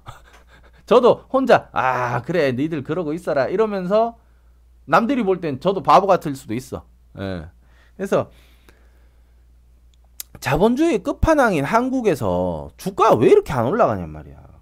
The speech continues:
끝판왕이 돼야 되는데, 뭐 자꾸 뭐 나눠야 되고, 뭐가 뭐, 뭐 쓰-, 이상한 저 따-,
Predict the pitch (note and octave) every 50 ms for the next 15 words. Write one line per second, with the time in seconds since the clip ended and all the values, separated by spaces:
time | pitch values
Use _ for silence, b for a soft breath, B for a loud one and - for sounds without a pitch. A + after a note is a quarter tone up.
0 | _ _ - D#4 D4+ - - E4+ C#4 G3 D3+ G3+ C#4 D#4 D#4+ E4 D#4+ D#4+ D#4 C#4
1 | G3 D#3 C3+ F#3+ B3 D4 C4+ F#3+ D#3+ C#3 C3+ C3 C3 C3+ D#3+ E3 D3 C3 A2 F#2
2 | F2 D#2+ E2+ G2 C#3+ G#3+ G4+ A4+ A#4+ A#4+ A#4+ - G3 - - _ - D4+ D#4 B3
3 | G#3+ C4+ D#4+ B3+ B2+ A2+ A2+ C3+ F#3+ A#3+ B3+ A3 F#3+ G3 G3 G3 G#3 G#3 G3+ G3
4 | F3+ D3+ D#3 F#3 A3 A#3 B3 G#3 F#3 D#3 D#3+ F#3+ G#3 F3+ C#3+ D#3+ F3+ F3+ F3 -
5 | b b b b b b b b b b b b b b b _ - - - G3
6 | - G2 F#2 F2+ G2+ F#2+ - C3 A#2 A#2 D3+ F#3 G#3+ A#3+ A3 - G3+ F#3 - -
7 | - - -